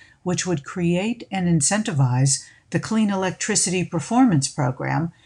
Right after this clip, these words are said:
to phase out the use of fossil fuels. At the moment, it looks like this program has been cut from the bill altogether on Manchin's insistence.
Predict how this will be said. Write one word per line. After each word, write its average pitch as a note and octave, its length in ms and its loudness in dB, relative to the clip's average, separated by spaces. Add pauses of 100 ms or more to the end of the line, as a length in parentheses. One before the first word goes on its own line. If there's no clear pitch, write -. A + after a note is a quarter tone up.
(240)
to F#3+ 80 -2
phase G3+ 400 2
out F3 220 4
the F3+ 100 -2
use D#3+ 300 2
of D#3+ 100 -4
fossil D3+ 420 -2
fuels. A3 680 -10 (540)
At F3+ 200 -2
the E3+ 60 -8
moment, E3+ 500 -2 (360)
it F3 100 -6
looks A#3+ 260 -4
like F3+ 200 -2
this C4+ 180 -2
program D3+ 520 -2
has D3+ 200 0
been D3+ 200 -4
cut - 420 -6
from F3 160 0
the D#3 80 0
bill E3+ 260 0
altogether C#3 720 -4 (280)
on D3 220 2
Manchin's E3+ 560 0
insistence. - 960 -4